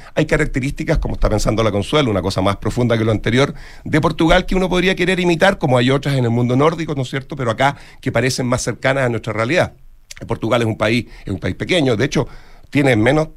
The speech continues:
casi, casi la mitad de nuestra población. Nosotros tenemos dieciocho millones hoy día,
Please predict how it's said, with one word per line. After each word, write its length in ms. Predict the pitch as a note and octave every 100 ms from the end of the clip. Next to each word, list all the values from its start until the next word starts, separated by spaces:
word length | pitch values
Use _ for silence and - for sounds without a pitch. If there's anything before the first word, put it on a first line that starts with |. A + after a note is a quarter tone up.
| -
casi, 280 | E3 -
casi 280 | - F3 -
la 100 | G3+
mitad 220 | F3 E3+
de 60 | F#3
nuestra 220 | F3 D#3
población. 400 | D#3 D#3 F3+ -
Nosotros 220 | A2 A2+
tenemos 180 | A2 G#2+
dieciocho 320 | F#2+ - C3+
millones 280 | D3 C#3+ D3
hoy 100 | C#3
día, 260 | D3+ D#3